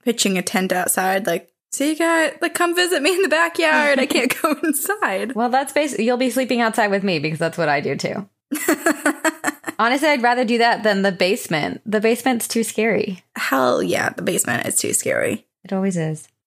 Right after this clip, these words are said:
Speaker 1: Ugh.
Speaker 2: I'm trying to find a picture of the Sailor Moon guy to send to you.
Speaker 1: Send me pics of hot guys.
Speaker 2: Sailor Moon hot guy. <laughs> That's what I'm searching. <laughs>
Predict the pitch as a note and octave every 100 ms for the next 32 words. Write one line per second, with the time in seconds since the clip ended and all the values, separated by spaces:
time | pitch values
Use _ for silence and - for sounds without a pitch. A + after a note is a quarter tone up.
0 | - F#3+ F#3 F#3+ A3 A3+ A3 G#3+ G3 F3+
1 | G3 F3+ F3+ E3 E3 D#3+ D#3+ E3 D3 C#3+
2 | - D3+ C#3+ - - F3+ - A#3 A#3+ A3
3 | B3 B3+ A3+ - A3 - A3 G#3 G#3 A3
4 | A#3 - - G3 A3 A3 G3+ F#3+ F3+ E3+
5 | - E3 D3+ - F#3+ F3 - F3 - F3
6 | E3+ - E3+ - - F#3+ - _ _ -